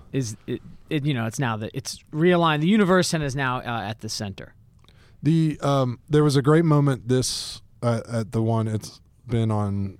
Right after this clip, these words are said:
Speaker 2: Friday night the last three seasons. It started because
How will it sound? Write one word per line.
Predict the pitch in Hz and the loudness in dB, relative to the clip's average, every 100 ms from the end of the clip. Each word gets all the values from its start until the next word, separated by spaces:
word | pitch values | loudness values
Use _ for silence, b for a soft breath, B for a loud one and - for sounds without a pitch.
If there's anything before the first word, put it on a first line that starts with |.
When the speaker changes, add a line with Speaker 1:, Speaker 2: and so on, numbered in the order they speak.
| _ | _
Speaker 2:
Friday | - 117 110 110 107 | -8 -2 0 2 0
night | 101 95 92 - | 0 -4 -6 -6
the | 104 | -6
last | 95 92 - - | -4 -6 -8 -6
three | 104 101 | -2 -2
seasons. | - 95 85 85 82 - | -4 -8 -6 -8 -8 -6
It | 156 | -4
started | - 190 214 208 147 | -2 0 2 2 0
because | 139 139 120 113 107 - | -2 0 0 0 -2 -8